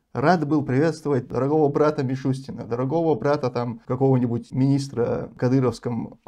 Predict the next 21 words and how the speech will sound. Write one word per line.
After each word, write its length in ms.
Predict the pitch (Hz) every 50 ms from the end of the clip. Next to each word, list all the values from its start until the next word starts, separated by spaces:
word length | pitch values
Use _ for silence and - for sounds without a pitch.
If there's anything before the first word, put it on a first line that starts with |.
| - 104 104
правительстве». 540 | - 127 123 127 120 123 - 107 - - 139
То 120 | 175 175
есть 220 | 165 151 - - _ _ _ _ _ _ _ _
всех 340 | - - - 220 214 202 - -
этих 320 | 208 160 151 - 127 135
людей 500 | 117 120 131 131 160 196 240 247 240 - _ _ _ _ _ -
женщины 460 | 127 147 196 214 202 208 175 147 131
в 40 | 117
России 320 | 127 139 135 139 226 226
традиционно 540 | 214 - 135 131 131 131 - 175 190 175 147
носят 320 | 131 135 147 - 143 123 113
яркую 440 | 110 135 151 151 151 135 127 -
открытую 460 | 117 - - 131 135 135 131 117 - -
одежду, 560 | 110 113 139 170 170 160 151 151 147 131 -
что 200 | - - - 135
не 160 | 131 131 131
является 600 | 131 120 117 135 151 160 165 156 - - 139 139
предосудительным 920 | 139 139 - 143 135 135 131 131 127 113 113 139 151 - 139 127 135 131 -
и 240 | - - 135 143 -
соответствует 600 | - - - 135 - 127 135 135 135 127 123 -
норме 480 | 123 123 120 110 107 127 151 156 151